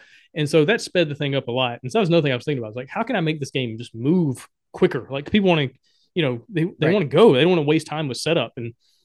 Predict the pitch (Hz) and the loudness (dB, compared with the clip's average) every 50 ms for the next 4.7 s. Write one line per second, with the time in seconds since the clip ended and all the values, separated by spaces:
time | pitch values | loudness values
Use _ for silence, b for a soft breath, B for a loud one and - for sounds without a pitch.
0 | _ _ - - 135 127 120 117 139 160 170 156 139 147 165 - 131 117 110 113 | _ _ -10 -4 -4 -2 -2 -2 -2 -2 -2 0 0 0 0 -2 -2 -6 -6 -8
1 | 117 110 - - _ _ - 147 160 175 156 139 143 151 139 110 104 101 _ _ | -10 -10 -12 -14 _ _ 0 4 4 4 4 4 2 0 0 -2 -6 -12 _ _
2 | _ _ _ _ - - 233 - - _ - - 185 214 - 151 180 160 151 160 | _ _ _ _ -20 -20 -20 -20 -20 _ -10 -10 -10 -8 -6 -2 0 0 2 2
3 | 226 254 294 214 185 190 190 185 185 185 175 - 247 - _ _ _ - 156 131 | 2 2 2 2 2 2 2 2 2 0 -2 -6 -8 -14 _ _ _ -8 -8 -4
4 | 113 123 170 180 175 147 131 135 131 123 117 - - - | 2 2 2 4 2 0 0 0 0 0 -2 -6 -10 -16